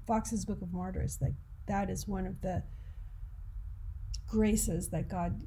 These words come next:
grants to people in persecution, is that the, the incredible joy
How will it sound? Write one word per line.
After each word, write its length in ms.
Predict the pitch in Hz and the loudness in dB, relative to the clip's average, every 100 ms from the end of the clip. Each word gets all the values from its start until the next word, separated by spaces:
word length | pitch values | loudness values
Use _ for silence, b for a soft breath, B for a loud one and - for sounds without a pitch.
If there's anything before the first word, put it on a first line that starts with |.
| - | -4
grants 560 | - 190 202 226 - - - | -2 2 2 2 2 0 0
to 280 | 226 208 139 - | 2 2 2 0
people 560 | - 214 104 82 - - - | 0 2 2 0 -2 -6 -4
in 260 | - 226 220 | 4 8 8
persecution, 800 | 220 233 226 - 311 302 247 - - - - - | 6 4 2 0 0 0 -2 -4 -6 -10 -8 0
is 240 | 214 196 | 0 0
that 360 | 208 185 - - - - 220 202 | 0 0 -2 -6 -12 -8 -8 -2
the, 240 | 202 175 - | 0 2 2
the 360 | 196 185 - - | 2 2 0 -2
incredible 800 | 262 202 - - 277 311 269 220 | 2 2 2 0 2 4 4 4
joy 720 | 180 214 220 254 208 156 113 | 4 4 4 4 2 2 0